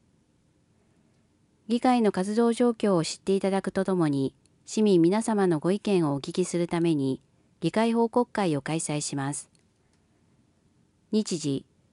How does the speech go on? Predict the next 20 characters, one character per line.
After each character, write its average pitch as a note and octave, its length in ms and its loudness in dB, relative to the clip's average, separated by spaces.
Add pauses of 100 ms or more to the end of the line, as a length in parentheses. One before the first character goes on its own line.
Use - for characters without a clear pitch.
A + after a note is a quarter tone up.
(200)
十 G#3+ 200 4
一 B3+ 180 0
月 B3 240 -4
十 A3 200 2
四 G3 160 2
日 D3 220 -6
日 C#3+ 340 -4
曜 D#3+ 280 0 (120)
午 A3 140 2
後 F3+ 140 2
二 G3+ 160 4
時 G3+ 120 -2
か C#3+ 140 -4
ら、 C3+ 240 -6 (580)
参 G#3+ 220 0
加 G#3+ 80 2
予 G3+ 160 0
定 G3 220 0
議 F3+ 100 2
員、 D3 220 2